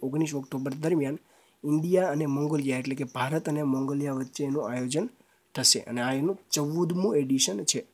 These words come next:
બરાબર? ક્યાં યોજાવાનું છે? તો બકલો જે મંગોલિયામાં આવેલું છે ત્યાં આનું આયોજન કરવામાં આવ્યું છે. આગળ જોઈએ. તો નેક્સ્ટ યુદ્ધ અભ્યાસ છે મિત્ર શક્તિ સિક્સ.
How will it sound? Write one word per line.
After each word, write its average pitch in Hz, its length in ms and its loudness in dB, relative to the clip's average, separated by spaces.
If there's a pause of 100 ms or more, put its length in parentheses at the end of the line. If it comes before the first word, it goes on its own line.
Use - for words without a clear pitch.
(280)
બરાબર? 180 260 -4 (440)
ક્યાં 165 180 0
યોજાવાનું 151 540 2
છે? 170 120 -2
તો 165 120 -4
બકલો 160 800 -4
જે 151 220 0 (640)
મંગોલિયામાં 135 580 0
આવેલું 156 260 0
છે 196 160 -2
ત્યાં 139 360 -4 (160)
આનું 135 240 -2
આયોજન 120 340 -2
કરવામાં 127 440 -4
આવ્યું 113 240 -6
છે. - 160 -4 (640)
આગળ 123 220 -2
જોઈએ. 143 360 2 (1040)
તો 123 80 -6
નેક્સ્ટ 120 440 2
યુદ્ધ 143 180 0
અભ્યાસ 143 440 -2
છે - 140 -2
મિત્ર 151 680 -4
શક્તિ 160 540 -2 (140)
સિક્સ. - 520 -6